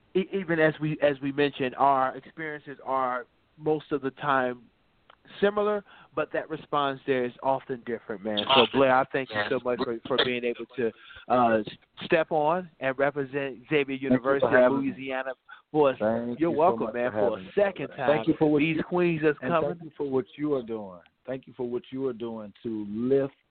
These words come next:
Speaker 2: stories, uh, and highlight H B C Us and showing that H-, and, and really giving the co-, the due to H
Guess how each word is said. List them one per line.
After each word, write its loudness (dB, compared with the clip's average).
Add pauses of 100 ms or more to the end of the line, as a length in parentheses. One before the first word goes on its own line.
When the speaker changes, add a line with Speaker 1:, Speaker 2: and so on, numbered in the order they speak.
(800)
Speaker 2:
stories, 4 (340)
uh, 0 (160)
and -8
highlight 0 (640)
H 2 (100)
B 0
C 0
Us 2
and -4 (140)
showing 0
that -6
H-, -6 (260)
and, -2 (100)
and -4
really 4 (140)
giving -4 (520)
the -6 (180)
co-, -2 (100)
the 0
due 2 (600)
to -2
H -8